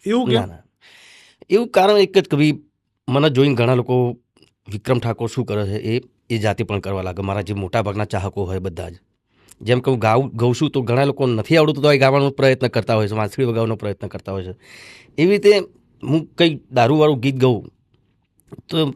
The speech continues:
Speaker 2: એ ગીત સાંભળીને એ લોકો ખોટા દારૂના રવાડે ના ચડે, એવું વિચારીને હું દારૂવાળું ગીત બનાવતો નથી. કે કોઈ,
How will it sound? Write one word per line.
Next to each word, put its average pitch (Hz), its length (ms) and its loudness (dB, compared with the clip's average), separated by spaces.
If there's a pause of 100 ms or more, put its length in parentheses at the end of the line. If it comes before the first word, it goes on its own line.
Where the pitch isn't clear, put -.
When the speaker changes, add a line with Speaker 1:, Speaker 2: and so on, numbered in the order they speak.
Speaker 2:
એ 135 100 -4
ગીત 127 540 -4
સાંભળીને 139 520 0
એ 139 40 0
લોકો 139 400 -4 (240)
ખોટા 131 380 0 (220)
દારૂના 117 320 0
રવાડે 107 300 0
ના 107 120 -2
ચડે, 104 300 -6 (760)
એવું 143 180 2
વિચારીને 131 360 0
હું 120 240 -2
દારૂવાળું 110 380 0
ગીત 104 120 -4
બનાવતો 90 400 -6
નથી. 90 400 -14
કે 95 80 -12
કોઈ, 117 200 -2